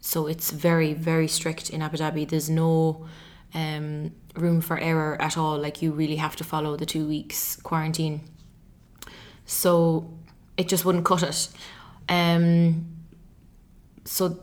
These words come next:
there possibly are people out there that are, um, flying to different countries that have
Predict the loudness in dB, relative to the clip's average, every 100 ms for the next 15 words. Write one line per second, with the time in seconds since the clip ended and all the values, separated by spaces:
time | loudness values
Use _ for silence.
0 | 0 2 2 6 6 6 4 6 6 4
1 | -4 -18 -20 -20 -20 -8 0 2 2 0
2 | 2 0 0 0 0 2 0 -2 -4 0
3 | 0 0 -2 -4 -4 -2 -2 -2 -2 -2
4 | -4 -8 -16 -20 -20 -20 -20 -10 -4 0
5 | 2 2 0 0 0 0 -2 -4 -4 -4
6 | -2 -2 -2 -4 -4 -6 -4 -6 -6